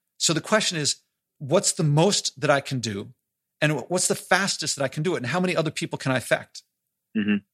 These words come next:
Speaker 1: If things really happen, say there's wars over resources or there's famines, the way people feel about stuff, and I've been saying this about a-, athletes. So you tell me if I, if I'm, if I'm off on this one, but I think
Speaker 2: Yeah.
Speaker 1: that people, how you feel is a measure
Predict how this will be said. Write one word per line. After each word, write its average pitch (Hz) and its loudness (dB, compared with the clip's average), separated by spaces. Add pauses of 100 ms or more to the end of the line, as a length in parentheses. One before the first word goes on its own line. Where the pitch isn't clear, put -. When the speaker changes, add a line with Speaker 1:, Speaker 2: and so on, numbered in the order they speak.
(220)
Speaker 1:
If 233 2
things 254 2
really 185 4
happen, 139 0
say 214 0
there's 196 0
wars 156 2
over 147 0
resources 123 0
or 143 4
there's 131 0
famines, - 0 (840)
the 180 0
way 190 2
people 233 -2
feel 190 0
about 123 0
stuff, - -2 (160)
and 165 0 (300)
I've 190 6
been 254 -2
saying 170 0
this 139 0
about 139 2
a-, 147 0
athletes. 139 -4
So 147 0
you 185 -2
tell 208 2
me 160 0 (180)
if 156 -2
I, 147 6
if - -4
I'm, 143 2
if 139 -6
I'm 135 -2
off 160 2
on 127 0
this 117 -6
one, 107 -10 (460)
but - 6
I - 4
think - 0
Speaker 2:
Yeah. 196 4
Speaker 1:
that - -2
people, 196 0
how 160 0
you 220 0
feel 208 0
is 151 0
a 151 2
measure 160 0